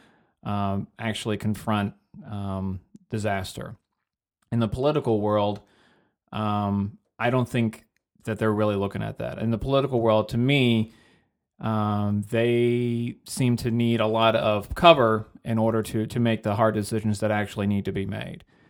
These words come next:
So I think with an Obama presidency, um, w-, I think what I see is, is that, um, compromises will ultimately have to be made, um,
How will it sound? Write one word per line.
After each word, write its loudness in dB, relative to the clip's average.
So 4
I 6
think 2
with 2
an 2
Obama 4
presidency, 0
um, 0
w-, -2
I 4
think -2
what -2
I 4
see 0
is, 0
is -4
that, 0
um, -6
compromises 2
will 2
ultimately 4
have 0
to -18
be 0
made, 4
um, 0